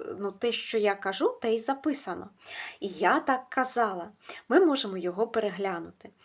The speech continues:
До цього, звісно, не дійшло. Учень мені повірив на слово, коли зрозумів, що в мене є аргументи залізні на руках.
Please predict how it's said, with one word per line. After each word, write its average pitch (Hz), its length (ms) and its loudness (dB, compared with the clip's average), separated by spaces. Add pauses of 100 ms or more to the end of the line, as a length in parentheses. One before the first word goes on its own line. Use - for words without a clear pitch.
(240)
До 269 80 4
цього, 285 300 4
звісно, 214 360 -6
не 202 140 -4
дійшло. 180 560 -2
Учень 247 340 -4
мені 202 220 -4
повірив 196 520 2
на 185 160 2
слово, 185 300 2
коли 190 240 6
зрозумів, 208 540 4
що 208 200 2
в 196 40 -2
мене 185 240 -2
є 196 180 0
аргументи 214 840 4
залізні 320 520 4
на 330 140 0
руках. 330 340 0